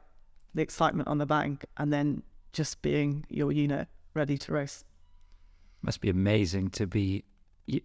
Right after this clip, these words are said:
Speaker 2: you will always have been the president of the boat club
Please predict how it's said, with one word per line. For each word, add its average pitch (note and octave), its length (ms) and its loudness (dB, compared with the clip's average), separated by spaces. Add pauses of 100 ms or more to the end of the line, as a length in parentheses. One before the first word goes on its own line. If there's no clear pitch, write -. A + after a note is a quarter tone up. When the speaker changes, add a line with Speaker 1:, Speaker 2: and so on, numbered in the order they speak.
Speaker 2:
you A2 220 4
will G#2+ 220 4
always G#2+ 480 2
have F#2+ 200 -2
been F#2 280 0 (520)
the A2+ 100 -2
president F#2+ 760 0 (460)
of G2+ 120 2
the G2+ 80 2
boat G2 320 2
club F#2 220 0